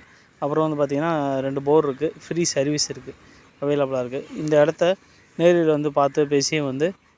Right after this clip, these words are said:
விலை பேசி வந்து வாங்கிக்கிற முடியும் நண்பர்களே. இந்த இடத்த பார்க்க விருப்பப்படக்கூடியவங்க நம்முடைய லேண்ட் இன்ஃபர்மேஷன் நம்பரை, செல் நம்பரை வந்து கான்டாக்ட் பண்ணுங்க. இந்த இடத்த வந்து, இந்த இடத்த வந்து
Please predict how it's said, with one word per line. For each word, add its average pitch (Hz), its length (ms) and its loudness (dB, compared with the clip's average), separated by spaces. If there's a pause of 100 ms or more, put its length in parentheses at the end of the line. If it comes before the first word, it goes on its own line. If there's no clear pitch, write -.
(140)
விலை 156 160 2
பேசி 147 260 -2 (260)
வந்து 135 220 -4
வாங்கிக்கிற 139 360 -4
முடியும் 123 300 -6
நண்பர்களே. 123 360 -4 (420)
இந்த 151 60 0
இடத்த 160 220 4
பார்க்க 156 280 4
விருப்பப்படக்கூடியவங்க 143 720 0
நம்முடைய 139 320 0
லேண்ட் 147 240 0
இன்ஃபர்மேஷன் 135 500 -6
நம்பரை, 131 240 -4 (360)
செல் 151 200 0
நம்பரை 139 200 -2
வந்து 135 160 -4
கான்டாக்ட் 139 280 -4
பண்ணுங்க. 131 220 -2 (140)
இந்த 143 220 -2
இடத்த 151 260 0
வந்து, 139 240 0 (1400)
இந்த 170 220 0
இடத்த 165 220 2
வந்து 160 220 0